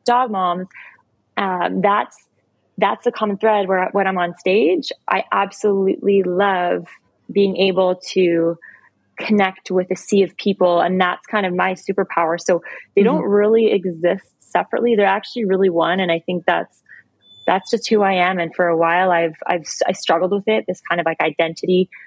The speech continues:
Speaker 1: crisis of,
Speaker 2: Right.
Speaker 1: you know,
Speaker 2: Which
Speaker 1: there's a
Speaker 2: one
Speaker 1: lot
Speaker 2: am
Speaker 1: of,
Speaker 2: I? <laughs>
Speaker 1: "Which one am I?" And, and there was a lot of also, like, negative talk. A lot of people are very firm about, like, if you don't put absolutely everything in it, you won't succeed.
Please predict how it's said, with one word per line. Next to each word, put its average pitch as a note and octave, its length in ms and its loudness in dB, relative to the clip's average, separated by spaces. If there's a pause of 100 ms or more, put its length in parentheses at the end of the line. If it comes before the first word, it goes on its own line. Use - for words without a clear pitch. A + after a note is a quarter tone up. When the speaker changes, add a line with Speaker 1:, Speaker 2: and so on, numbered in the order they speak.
Speaker 1:
crisis G3+ 540 0
of, E3+ 140 0 (100)
Speaker 2:
Right. E3+ 300 2 (100)
Speaker 1:
you F#3 100 -4
know, G#3 180 -8
Speaker 2:
Which F#3+ 240 2
Speaker 1:
there's - 20 0
a G3+ 60 4
Speaker 2:
one F#3 100 4
Speaker 1:
lot E3+ 140 2
Speaker 2:
am D3+ 240 0
Speaker 1:
of, - 20 -10 (420)
Speaker 2:
I? B3+ 60 2
<laughs> - 20 -4
Speaker 1:
"Which A#3 200 2
one C4 160 2
am G#3+ 180 0
I?" A#3 140 2
And, G#3+ 220 0
and G#3+ 200 0
there A#3 80 4
was A#3 140 0
a - 20 -2
lot A#3+ 180 2
of C#4 160 -4
also, A3+ 240 -2
like, A3 160 0
negative G3 520 0 (240)
talk. G3+ 260 -2
A - 60 -2
lot G3+ 160 0
of G3+ 100 -8
people G3+ 260 -2
are G3+ 60 0
very G3 300 0
firm G3+ 260 -2
about, F#3+ 220 -2
like, F#3 160 0
if F#3+ 100 -6
you G3+ 60 4
don't A#3+ 200 0
put B3 220 -2
absolutely G#3+ 480 -2
everything G3 600 -2 (120)
in F#3+ 160 0
it, G3 160 0 (240)
you G#3+ 140 4
won't G#3 260 0
succeed. - 560 -2